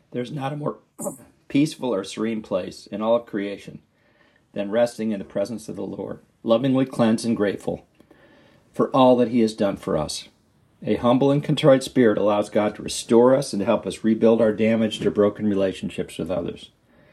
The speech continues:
When offered in faith, it is the key to approaching a holy God. Reflection.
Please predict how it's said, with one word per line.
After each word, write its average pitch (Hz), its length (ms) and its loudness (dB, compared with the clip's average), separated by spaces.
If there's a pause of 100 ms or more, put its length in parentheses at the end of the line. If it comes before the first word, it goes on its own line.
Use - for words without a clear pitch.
(300)
When 90 80 0
offered 120 320 0
in 139 140 0
faith, 92 400 0
it 95 100 -4
is 95 160 -6
the - 80 -6
key 101 540 0
to - 100 -10
approaching - 560 -2 (580)
a 87 180 0
holy 90 340 -2
God. - 420 -6 (1500)
Reflection. 113 640 0